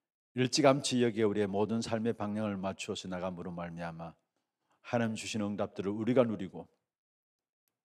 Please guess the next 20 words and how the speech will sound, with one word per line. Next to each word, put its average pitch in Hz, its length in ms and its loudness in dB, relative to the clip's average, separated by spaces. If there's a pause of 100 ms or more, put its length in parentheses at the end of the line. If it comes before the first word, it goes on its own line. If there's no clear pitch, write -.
(180)
우리 120 160 2
후대에게 101 720 -2 (1300)
다른 143 280 2
것 147 140 4
전달하지 107 540 2
않고 95 260 -6
이 113 160 -2
축복의 - 380 -4
역사를 104 260 -2
전달하는 87 600 -8 (520)
우리 87 100 -12
하나교회가 87 460 -6
되게 82 180 -12
하시고, - 420 -12 (680)
모든 113 360 4
성도들이 104 680 -2 (560)
영적인 131 400 2
축복들을 101 1040 -2
붙잡고 98 760 -2
누림으로 85 640 -8